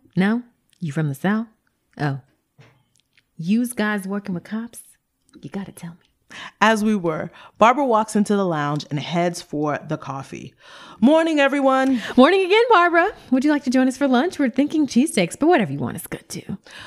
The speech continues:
Speaker 2: What I want is to have my coffee in peace right now.
Speaker 1: All right, then I will circle back later. Guys, I need a new rug for my room. Mine is officially done.
Speaker 2: Oh, same.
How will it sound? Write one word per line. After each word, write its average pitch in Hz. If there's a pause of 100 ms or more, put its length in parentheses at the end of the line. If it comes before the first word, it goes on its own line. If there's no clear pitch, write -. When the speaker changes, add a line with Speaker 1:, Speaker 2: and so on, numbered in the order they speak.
(120)
Speaker 2:
What 202
I 285
want 175
is 180
to 185
have 180
my 165
coffee 208
in 165
peace -
right -
now. - (320)
Speaker 1:
All 359
right, 339
then 294
I 277
will 285
circle 226
back 269
later. 294 (180)
Guys, 247
I 214
need 277
a 254
new 233
rug 185
for -
my 165
room. 143
Mine 180
is 202
officially 185 (100)
done. - (200)
Speaker 2:
Oh, 185
same. 180